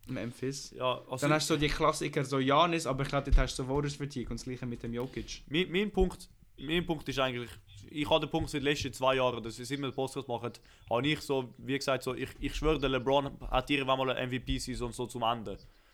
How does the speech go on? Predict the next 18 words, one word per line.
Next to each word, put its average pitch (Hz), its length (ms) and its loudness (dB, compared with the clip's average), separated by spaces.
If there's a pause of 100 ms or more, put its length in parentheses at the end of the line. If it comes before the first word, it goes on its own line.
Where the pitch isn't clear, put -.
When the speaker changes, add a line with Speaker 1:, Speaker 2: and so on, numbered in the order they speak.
(280)
Speaker 2:
Und 131 300 -4 (800)
ist - 240 -8
das 151 160 4
die 147 100 -2
Saison? 143 440 0 (420)
Vielleicht 156 320 2
ist 151 100 -4
das 165 200 8
jetzt 175 120 0
mein, 151 200 -4
mein, 147 240 -4
mein 143 100 -2
zweiter 147 320 4
Hot 151 220 2
Take, 113 260 -4
aber 120 260 0 (580)
ich 147 220 0
glaub, 147 380 4